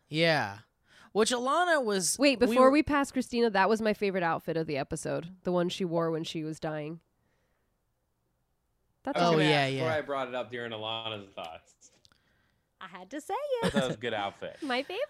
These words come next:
Speaker 1: We were, we, we were, Alana and I were talking about that line from Letty
Speaker 2: Yeah.
Speaker 1: when she says,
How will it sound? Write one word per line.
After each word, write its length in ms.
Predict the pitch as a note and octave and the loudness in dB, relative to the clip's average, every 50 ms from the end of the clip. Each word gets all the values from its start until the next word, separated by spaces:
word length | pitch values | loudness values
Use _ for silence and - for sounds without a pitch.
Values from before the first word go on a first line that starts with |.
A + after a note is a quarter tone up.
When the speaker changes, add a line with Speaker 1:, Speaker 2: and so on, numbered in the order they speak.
| C5 A#4 A#4 B4 - - | -4 -4 -4 -6 -8 -6
Speaker 1:
We 180 | E3 A3 C4+ | -4 0 0
were, 220 | D4+ E4 E4+ - - | 2 0 0 -2 -6
we, 360 | E3 F#3+ A#3 C#4 D4 C4+ - - - | -8 -6 -4 -2 -2 -4 -6 -10 -10
we 220 | E3+ G#3 B3 C4+ | -4 -2 0 0
were, 160 | C#4 D4 - - | 2 0 0 0
Alana 340 | F3 F#3 G#3+ A#3+ C4+ C#4+ D4 | -2 -2 0 0 2 2 2
and 100 | C#4+ C4 | 2 2
I 100 | A#3+ G#3+ | 0 0
were 140 | G3 F#3+ F3 | 0 0 -2
talking 500 | - - F3+ F3 F3 - - F3 E3 D#3+ | 0 0 2 2 0 0 -4 -6 -4 -4
about 480 | D3+ D3 D3+ D3+ D3 D3 D3 B2 - - - C#3 | -2 0 2 4 4 2 2 0 -4 -10 -8 -4
that 320 | D3 C#3 C3+ A#2+ - - | -2 0 -2 -2 -4 -6
line 580 | B2+ C3+ C#3 C#3 C3 B2 A#2 A2 A2 G#2+ G#2+ A#2 | -8 -6 -6 -6 -6 -6 -6 -6 -8 -8 -10 -12
from 280 | - - C3 A#2+ A#2+ A#2+ | -10 -10 -8 -8 -6 -6
Letty 300 | A#2 A#2 A#2 A2+ A2 F3+ | -4 -4 -4 -4 -4 -4
Speaker 2:
Yeah. 200 | F#3 F#3 F3+ E3+ - | -4 -4 -4 -6 -8
Speaker 1:
when 180 | A2+ B2+ C3 C3 | -8 -8 -6 -4
she 200 | - - C#3 A#2+ | -4 -4 -2 -2
says, 680 | - - C3 B2+ A#2+ A#2+ A#2 A#2 A#2 A#2 - - - | -2 -2 -2 -2 -2 -2 -4 -4 -4 -4 -4 -4 -6